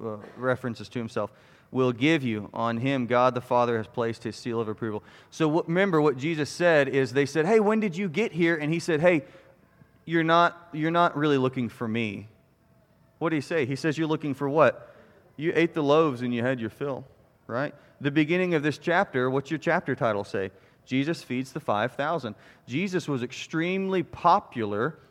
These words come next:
One of the reasons was why? 'Cause he did miracles and he fed people. Like, he would do these things, and they were these,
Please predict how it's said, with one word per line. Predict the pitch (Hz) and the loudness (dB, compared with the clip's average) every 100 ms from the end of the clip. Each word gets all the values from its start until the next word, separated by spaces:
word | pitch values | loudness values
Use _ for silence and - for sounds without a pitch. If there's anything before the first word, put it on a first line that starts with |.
| _ | _
One | 135 160 | 0 2
of | 190 | 2
the | 170 | 0
reasons | 156 151 160 151 | 2 2 0 -4
was | 139 | -4
why? | 143 196 147 104 - _ _ _ _ _ - | 0 2 2 -2 -10 _ _ _ _ _ -6
'Cause | 160 | -4
he | 175 | -2
did | 139 170 | -2 -2
miracles | 180 143 147 175 180 - | 0 -2 -2 -2 -6 -6
and | 151 | -4
he | 165 | -4
fed | 170 170 220 - | -2 0 0 0
people. | 196 - 95 104 _ _ _ _ _ _ - | -8 -6 -14 -14 _ _ _ _ _ _ -2
Like, | 147 147 | -2 0
he | 185 | 2
would | 170 | 2
do | 151 185 | 0 -2
these | 185 - | -4 -2
things, | 196 196 143 | -2 -2 -4
and | 151 | -4
they | 156 165 | -2 0
were | |
these, | 160 156 | 0 -2